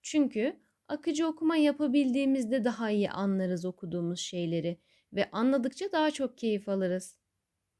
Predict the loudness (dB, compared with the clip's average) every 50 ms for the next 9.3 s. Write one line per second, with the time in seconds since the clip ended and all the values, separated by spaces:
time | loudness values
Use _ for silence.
0 | _ _ _ _ _ -4 0 0 0 0 0 -2 -2 0 0 0 0 0 -2 -2
1 | -2 -2 -2 -6 -6 -6 -4 -4 -4 -4 -6 -6 -8 -8 -6 -6 -6 -8 -12 -18
2 | _ _ _ _ _ _ _ _ _ _ _ -10 -4 0 4 4 6 6 4 4
3 | 2 0 -2 -2 -2 -2 -2 -2 -4 -4 -6 -4 -2 -2 0 0 0 0 2 2
4 | 2 2 2 2 2 0 0 0 0 0 0 0 -2 -4 -4 -8 -14 _ _ _
5 | _ _ _ _ _ _ _ _ _ _ _ _ _ _ _ _ -4 -2 0 2
6 | 2 2 2 2 0 0 0 -2 -2 -2 -4 -6 -6 -4 -2 -2 -2 -2 _ _
7 | _ _ _ _ -16 -12 -8 -4 -2 0 0 2 2 2 2 0 0 0 -4 _
8 | _ _ _ _ _ -12 -6 0 2 4 4 4 2 0 0 0 -2 0 -2 -2
9 | -4 -4 -4 -4 -4 -8